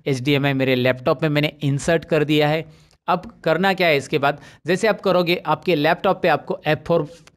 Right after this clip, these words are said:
की प्रेस करनी होगी। एफ़ फ़ोर फंक्शन में जो की है उसे प्रेस कर दीजिएगा। मेरा लैपटॉप एचपी का है तो इसके लिए ये की एफ़ फ़ोर पे है। अगर आपका Dell का है तो एफ़ एट पे रहेगी या किसी और कंपनी का रहेगा तो अलग-अलग फंक्शन की पे वो रहेगी। आपको बस वो सिंबल याद रखना है।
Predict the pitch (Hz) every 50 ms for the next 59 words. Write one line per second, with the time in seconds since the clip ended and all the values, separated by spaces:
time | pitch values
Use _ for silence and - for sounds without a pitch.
0 | _ _ 156 151 131 120 139 123 117 - - 127 120 113 117 110 107 98 107 127
1 | - 151 - - - 170 165 165 - - - - 170 180 190 185 190 165 143 135
2 | 139 139 - 151 131 139 131 131 147 147 131 131 131 - - 131 - 139 123 -
3 | 131 131 120 - - 139 127 123 123 120 110 107 107 101 98 101 95 - - -
4 | _ _ - - _ - 160 156 180 214 240 240 226 214 226 - 226 226 - -
5 | 190 175 - - - 196 - 196 175 139 135 120 101 - - - - _ _ -
6 | - 196 - - - - - 214 196 185 165 170 190 160 156 170 180 180 190 185
7 | 185 - - - 170 170 170 - 190 208 202 - 208 190 180 208 202 - - _
8 | - - 185 202 185 - - 180 156 139 160 165 165 160 180 165 160 - 190 -
9 | - - 147 123 180 180 175 175 202 196 196 196 196 185 202 190 - - - 214
10 | 214 208 - 233 - - 262 - - - 247 262 254 254 220 185 208 185 185 175
11 | 175 165 165 175 180 175 - - - 185 196 202 175 180 175 208 - - - _
12 | _ _ - 175 165 - - 185 165 - 175 165 - 175 170 160 147 139 127 123
13 | - 127 131 131 147 160 - - - 180 170 175 - - - - - 180 165 160
14 | 170 180 226 339 214 156 156 156 143 135 139 131 - 127 117 104 101 95 92 -